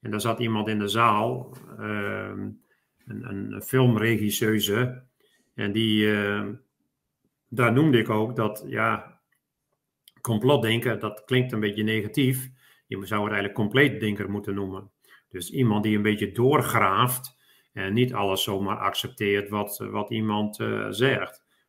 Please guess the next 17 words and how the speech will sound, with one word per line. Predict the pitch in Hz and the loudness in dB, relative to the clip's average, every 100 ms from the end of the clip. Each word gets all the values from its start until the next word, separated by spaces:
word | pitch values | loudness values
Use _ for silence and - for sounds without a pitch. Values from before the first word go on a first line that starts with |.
| _ | _
Nou | 98 | -6
ja, | 95 - - | -4 -6 -8
eh, | 110 104 98 | -14 -12 -8
dat | 98 | 0
doe | 120 123 | 4 4
ik | |
natuurlijk | 104 101 101 95 | 4 -2 -2 0
wel. | 110 113 98 | 2 4 2
Ik | - | -2
bedoel, | 101 101 | -4 -4
ik | 95 | -4
heb | 104 - _ | -8 -10 _
niet, | 107 107 - _ _ _ _ _ | -4 -2 -4 _ _ _ _ _
kijk, | - 170 | 2 2
sinds | - 190 175 - | 6 6 6 -2
corona | - 127 143 220 143 113 - - | 0 4 6 6 6 4 0 -6
er | 120 113 - | -4 -2 -4